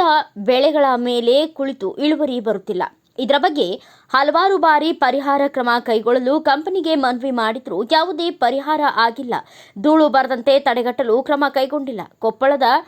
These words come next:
ವಾಯು ಮಾಲಿನ್ಯ ನಿಯಂತ್ರಣ ಅಧಿಕಾರಿಗಳಿಗೆ ಹಾಗೂ ಮಾನ್ಯ ಅಪರ ಜಿಲ್ಲಾಧಿಕಾರಿಗಳಾದ ಸಾವಿತ್ರಿ ಬಿ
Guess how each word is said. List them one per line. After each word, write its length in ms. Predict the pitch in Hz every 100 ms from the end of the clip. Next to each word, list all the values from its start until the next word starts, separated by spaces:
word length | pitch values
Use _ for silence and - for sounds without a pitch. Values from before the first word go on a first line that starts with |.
| _ _ _ _ _ 220
ವಾಯು 300 | 294 349 466
ಮಾಲಿನ್ಯ 460 | 403 339 320 320
ನಿಯಂತ್ರಣ 360 | 285 277 277 269 269
ಅಧಿಕಾರಿಗಳಿಗೆ 720 | 233 262 254 240 240 233 240
ಹಾಗೂ 280 | 240 220
ಮಾನ್ಯ 360 | 302 285 254 220 175 -
ಅಪರ 320 | 233 254 240
ಜಿಲ್ಲಾಧಿಕಾರಿಗಳಾದ 960 | 196 220 254 285 269 240 220 214 214 240 254
ಸಾವಿತ್ರಿ 540 | 269 233 247 302 269
ಬಿ 340 | 226 247 302